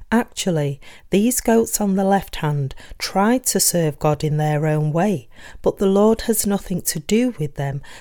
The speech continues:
because they didn't do it to the righteous.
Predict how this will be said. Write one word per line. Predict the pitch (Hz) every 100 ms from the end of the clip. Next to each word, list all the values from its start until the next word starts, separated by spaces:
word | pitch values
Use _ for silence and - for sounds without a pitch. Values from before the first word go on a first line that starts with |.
| -
because | 175 175 160
they | 175 175
didn't | 175 196 262 247 -
do | 196
it | 196 -
to | 185
the | 185
righteous. | 170 180 180 170 - 143 123